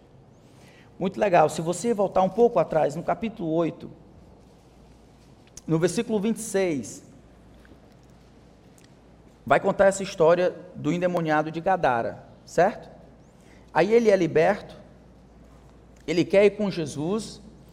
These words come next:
Versículo trinta e oito diz assim: "O homem de quem sa-, tinha saído os demônios lhe pediu que eu deixasse estar com ele." Jesus, porém, o despediu, dizendo: "Volte para a sua casa e conte tudo o que Deus fez por você."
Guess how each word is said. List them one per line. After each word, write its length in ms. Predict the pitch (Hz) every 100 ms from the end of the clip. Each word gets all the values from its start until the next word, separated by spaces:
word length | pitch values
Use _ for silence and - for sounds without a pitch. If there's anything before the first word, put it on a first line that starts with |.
| -
Versículo 360 | - 135 208 202
trinta 260 | 175 208 196
e 60 |
oito 260 | 190 208 208
diz 160 | 190
assim: 260 | 208 196 165
"O 60 | 139
homem 320 | 196 233 202
de 100 | 151
quem 220 | 156 175
sa-, 300 | - 170 151
tinha 280 | 151 - 190
saído 480 | 180 160 156 156 143
os 120 | 135
demônios 640 | 127 117 180 220 139 - - - - -
lhe 120 | 180
pediu 400 | - 226 156 233
que 100 | 226
eu 80 | 214
deixasse 440 | 190 180 185 185
estar 260 | - - 180
com 200 | - 202
ele." 400 | 170 143 117 - - - -
Jesus, 380 | 139 131 214 226
porém, 400 | - 160 156 170
o 40 |
despediu, 800 | 165 180 220 - 233 180 143 135
dizendo: 480 | 135 151 143 123 104
"Volte 480 | - 131 147 170 -
para 220 | 165 165
a 20 |
sua 220 | - 175
casa 520 | 170 131 123 131 135 - - - -
e 120 | 135
conte 360 | - 170 170
tudo 420 | 170 - 214 226 208
o 20 |
que 160 | 208
Deus 640 | 151 131 190 220 226 208 -
fez 260 | 190 190
por 220 | 190 190 190
você." 500 | 175 180 - 117